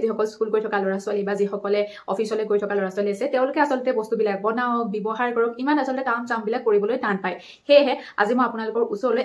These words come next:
একদম সহজ এটা ঘৰুৱা উপায় লৈ আহিছোঁ, যিটো ঘৰুৱা উপায় আপোনালোকে সপ্তাহত যদি দুদিনকৈও ব্যৱহাৰ কৰি থাকে, যদি আপোনালোকৰ চুলিখিনি নগজা হৈ পৰিছে, তেতিয়াহ'লে আপোনালোকৰ চুলি গজিব,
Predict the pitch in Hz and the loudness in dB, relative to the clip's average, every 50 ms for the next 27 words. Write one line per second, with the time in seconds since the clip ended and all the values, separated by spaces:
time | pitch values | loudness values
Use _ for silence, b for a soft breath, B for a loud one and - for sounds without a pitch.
0 | - - 208 208 302 330 349 349 - - 208 202 - - - 247 277 285 285 285 | -2 -4 0 2 2 2 2 0 0 -2 -2 -2 -2 -2 2 2 4 4 6 4
1 | 277 262 - 226 214 202 202 214 214 214 208 214 226 233 226 220 240 254 - - | 4 2 2 0 0 2 2 0 0 0 -2 -2 -4 -6 -6 -6 -6 -6 -4 -2
2 | 202 196 208 214 214 202 - 208 285 - B B B B B 202 196 233 240 247 | -2 0 0 0 -2 -2 0 0 -2 -2 B B B B B -4 -4 -2 -2 0
3 | 247 233 247 247 - 214 - 214 214 208 220 240 - 214 190 214 214 208 226 240 | 0 0 -2 -2 -4 -4 -4 -4 -2 -2 -2 -2 -2 -4 -6 -6 -2 2 2 2
4 | 254 233 208 190 196 202 214 220 226 208 208 208 196 214 233 233 208 202 214 202 | 4 2 0 -2 -2 -2 -2 0 2 0 0 0 0 -2 0 0 0 0 0 -2
5 | 208 202 208 202 208 226 240 240 - 214 - - 240 220 247 294 294 294 B B | -2 -6 -6 -2 0 0 -2 0 -2 -4 -4 -4 -2 0 2 2 0 0 B B
6 | B 208 208 196 220 226 247 247 269 262 269 262 254 254 285 - 220 208 214 226 | B -2 0 0 2 2 2 2 2 2 4 4 4 2 0 0 0 0 0 0
7 | 220 214 214 208 202 208 202 - 208 202 202 185 190 190 190 240 240 | -2 -2 -2 -4 0 0 0 0 0 -2 -2 -2 -2 -2 0 0 0